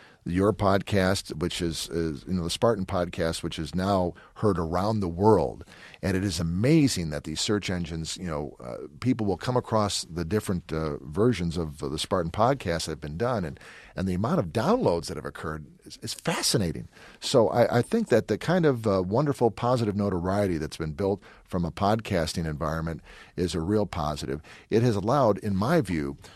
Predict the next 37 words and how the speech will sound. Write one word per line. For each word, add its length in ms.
what 180
has 140
been 440
a, 320
um, 380
sti-, 520
I 80
guess 340
there, 300
there 140
hasn't 300
been 140
as 160
much 260
growth 400
in 160
what 160
we 100
think 300
are 320
people 240
who 100
could 100
be 120
future 340
broadcasters 720
or 60
communicators, 720
electronic 480
communicators. 640
I 100
think 240
podcasting 720
is 140
reopening 560
that 240
door, 360